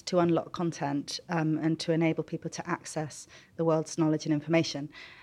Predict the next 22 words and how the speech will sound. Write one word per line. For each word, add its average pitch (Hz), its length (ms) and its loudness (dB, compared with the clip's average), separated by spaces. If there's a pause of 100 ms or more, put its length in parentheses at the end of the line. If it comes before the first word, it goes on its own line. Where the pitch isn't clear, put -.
(160)
And 175 100 6
our 170 140 8
advocacy 214 400 2
programme 165 560 2 (100)
really 170 240 6
is 156 140 2
focused 165 440 -4
on, 143 120 -4 (120)
on 160 180 4
raising 170 280 8
the 156 60 2
profile 170 420 2
of 156 80 -2
open 156 260 -2
knowledge 156 320 0
and 156 120 0
increasing 160 420 -2
understanding 156 560 0
of 143 100 -8
why 147 140 0
it's - 160 -10
important. - 540 -8